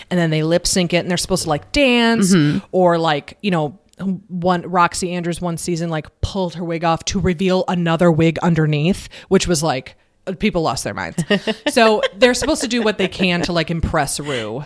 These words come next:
Speaker 1: and
Speaker 2: Uh-huh.
Speaker 1: get saved.
Speaker 2: Yeah.
Speaker 1: So a lot of times when they're super desperate, they'll just start taking off their clothes until they're just
Speaker 2: Huh.
Speaker 1: down to, like, padding and, like, no
Speaker 2: Okay.
Speaker 1: hair. And it's not cute. It just looks
Speaker 2: Yeah,
Speaker 1: weird.
Speaker 2: that seems, hmm.
Speaker 1: So Mimi was very, she took off her wig, she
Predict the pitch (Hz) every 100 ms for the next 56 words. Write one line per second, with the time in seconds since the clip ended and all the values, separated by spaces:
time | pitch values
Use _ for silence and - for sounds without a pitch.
0 | - - 196 196 160 - 131 - 156 95
1 | 87 - 185 120 - - - 220 208 208
2 | - 220 240 269 - 247 208 185 180 160
3 | - 180 175 165 160 - 170 180 170 180
4 | 196 180 - 156 170 170 156 156 147 160
5 | 151 160 175 165 160 160 156 247 165 151
6 | 147 143 - 143 151 156 151 143 139 156
7 | 147 143 147 147 170 - - - 185 190
8 | 190 170 233 - 120 117 135 - 123 320
9 | 285 269 277 285 - 214 190 - - 180
10 | 170 156 - 220 214 233 226 208 185 156
11 | 147 175 170 170 160 151 147 - _ _
12 | _ _ - 185 - 175 143 143 160 226
13 | 247 226 208